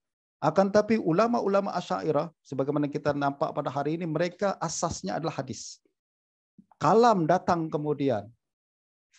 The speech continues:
Mereka asasnya adalah fiqh, eh, eh, faqih, fiqh. Eh, kalam datang kemudian. Justru saya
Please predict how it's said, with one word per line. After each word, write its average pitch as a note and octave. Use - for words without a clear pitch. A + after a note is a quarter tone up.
Mereka E3+
asasnya G#3
adalah E3+
fiqh, -
eh, C#3
eh, C3
faqih, D3
fiqh. -
Eh, B2+
kalam G3+
datang D#3+
kemudian. B2+
Justru F3
saya G3